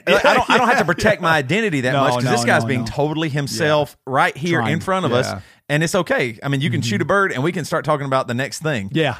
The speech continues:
Speaker 2: yeah,
Speaker 1: And,
Speaker 2: yeah,
Speaker 1: and there's
Speaker 2: yeah,
Speaker 1: no,
Speaker 2: yeah,
Speaker 1: like,
Speaker 2: yeah,
Speaker 1: "Wait a
Speaker 2: yeah.
Speaker 1: minute, we have to address th-,
Speaker 2: Yeah,
Speaker 1: that."
Speaker 2: yeah.
Speaker 1: And so that
Speaker 2: Yeah.
Speaker 1: makes me feel like, oh, a lot of stuff you don't have to address.
Speaker 2: Mm-hmm.
Speaker 1: A lot of stuff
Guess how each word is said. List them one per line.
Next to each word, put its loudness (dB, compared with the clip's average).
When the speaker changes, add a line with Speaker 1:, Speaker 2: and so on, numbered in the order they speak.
Speaker 2:
yeah, -2
Speaker 1:
And, 2
Speaker 2:
yeah, -2
Speaker 1:
and 2
there's 2
Speaker 2:
yeah, -2
Speaker 1:
no, 2
Speaker 2:
yeah, 2
Speaker 1:
like, 2
Speaker 2:
yeah, 0
Speaker 1:
"Wait 4
a 0
Speaker 2:
yeah. -2
Speaker 1:
minute, -2
we 0
have 0
to -4
address 0
th-, -10
Speaker 2:
Yeah, -8
Speaker 1:
that." -2
Speaker 2:
yeah. -14
Speaker 1:
And -4
so 0
that 2
Speaker 2:
Yeah. 2
Speaker 1:
makes -4
me -2
feel -2
like, 0
oh, 0
a -4
lot -4
of -2
stuff -2
you -6
don't -2
have -2
to -8
address. -4
Speaker 2:
Mm-hmm. -8
Speaker 1:
A -6
lot 2
of -4
stuff -2